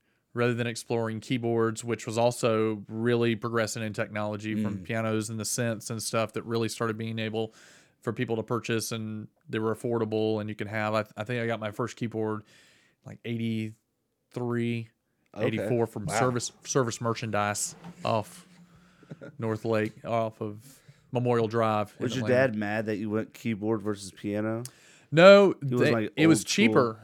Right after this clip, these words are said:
Speaker 2: Mm. Oh,
Speaker 1: We had a
Speaker 2: okay.
Speaker 1: lot of pianos in our house, but they were never in tune. And a keyboard was always in tune, and I could put my headphones on and I could play anytime I wanted.
Speaker 2: Oh, perfect.
Speaker 1: So I started saxophone in sixth grade.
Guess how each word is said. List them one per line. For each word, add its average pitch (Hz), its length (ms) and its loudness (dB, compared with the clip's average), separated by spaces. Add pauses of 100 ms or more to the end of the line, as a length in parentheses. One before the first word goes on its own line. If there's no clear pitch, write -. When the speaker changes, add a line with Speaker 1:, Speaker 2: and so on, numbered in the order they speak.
(200)
Speaker 2:
Mm. 87 260 -14 (100)
Oh, 143 160 0
Speaker 1:
We 156 80 6
had 190 80 8
a 220 60 10
Speaker 2:
okay. 175 60 8
Speaker 1:
lot 170 120 8
of 143 80 2
pianos 170 340 2
in 139 80 0
our 127 80 0
house, 127 300 -2
but 120 180 -4
they 123 120 0
were 123 160 0
never 131 300 2
in 117 140 -4
tune. 110 460 -8 (560)
And 117 100 -2
a 120 60 -2
keyboard 127 560 2
was 110 180 0
always 117 300 2
in 113 100 -4
tune, 110 540 -4 (440)
and 107 440 -12
I 117 80 -6
could 117 100 -8
put 113 100 -10
my 113 120 -2
headphones 113 360 -4
on 110 100 -2
and 107 100 -4
I 107 60 -4
could 104 120 -14
play 107 220 -6
anytime 104 320 -8
I - 20 -8
wanted. 104 400 -10
Speaker 2:
Oh, 85 160 -8 (340)
perfect. 85 300 -4 (600)
Speaker 1:
So 127 360 4
I 120 120 2
started 143 400 2
saxophone 123 880 0
in 110 360 -6
sixth - 320 -6
grade. 104 380 -10